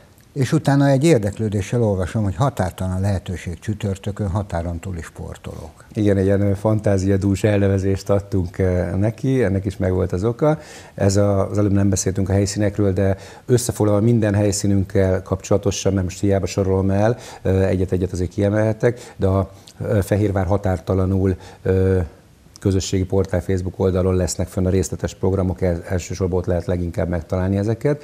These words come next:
Speaker 2: E, és a csütörtöki napról elmondhatom, hogy köszönjük a befogadást, hogy a Városháza dísztermébe lehetünk.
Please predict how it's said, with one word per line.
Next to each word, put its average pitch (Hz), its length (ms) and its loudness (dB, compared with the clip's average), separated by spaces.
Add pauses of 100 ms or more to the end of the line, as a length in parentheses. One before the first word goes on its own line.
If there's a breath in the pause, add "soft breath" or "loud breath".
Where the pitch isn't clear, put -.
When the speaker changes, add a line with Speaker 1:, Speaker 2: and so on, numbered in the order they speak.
(440 loud breath)
Speaker 2:
E, - 80 0
és 98 360 2
a 98 80 0
csütörtöki 95 460 0
napról 95 280 2
elmondhatom, 92 480 0
hogy 90 180 -4
köszönjük 90 400 -4
a 95 40 0
befogadást, 87 640 -2
hogy 90 140 -2
a 85 140 0
Városháza 87 560 -2
dísztermébe 87 600 -4
lehetünk. 143 500 0